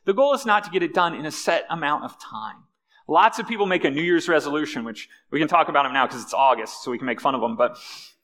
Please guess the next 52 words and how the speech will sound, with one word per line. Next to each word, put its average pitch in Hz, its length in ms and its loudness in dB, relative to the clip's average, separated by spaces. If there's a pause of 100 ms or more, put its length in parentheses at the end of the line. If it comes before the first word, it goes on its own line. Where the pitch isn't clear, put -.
(100)
"I'm 220 180 6
gonna 233 140 0
read 226 160 -2
through 233 160 -2
the 180 100 4
whole 220 240 4
Bible 185 320 2
this 131 180 -4
year." 110 200 -2 (960)
Reading 285 440 2
through 262 180 2
the 185 80 6
whole 220 220 4
Bible 175 320 6
is 135 100 2
a 147 60 2
very 156 340 2
worthy 127 380 0
goal. 110 480 -2
Getting 226 220 4
it 202 120 0
done 185 220 4
within 180 180 -2
a 143 60 -4
set 175 220 2
amount 165 200 -2
of 131 60 -4
time 160 280 -2
is, 143 320 -8
that's 196 240 0
just - 240 -6
for 117 140 -6
you. 110 460 -10
Let's - 180 -2
be 139 140 -2
honest. 110 400 -2 (340)
Okay, 123 100 -2
let's 127 200 0
be 147 100 -4
really 131 300 2
honest. 120 240 0
That's 151 160 2
for 151 100 -2
your 127 140 2
own 113 120 -2
pride. 104 380 0 (300)
There's 160 240 2
no 165 160 0
prize. 113 600 2 (200)
There's 131 180 0
no 151 160 2
award. 117 460 2